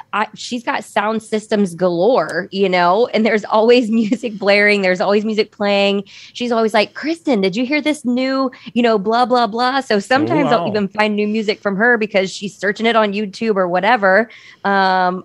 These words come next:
Speaker 1: always dancing in the kitchen. Uh, so, yeah. And then, you know, my dad has the complete opposite music taste of her.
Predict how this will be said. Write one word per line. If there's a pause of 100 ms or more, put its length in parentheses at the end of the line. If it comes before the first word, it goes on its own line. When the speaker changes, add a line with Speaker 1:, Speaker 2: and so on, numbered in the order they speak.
Speaker 1:
always
dancing
in
the
kitchen.
Uh,
so, (160)
yeah.
And
then, (260)
you
know,
my
dad
has
the
complete
opposite
music
taste
of
her.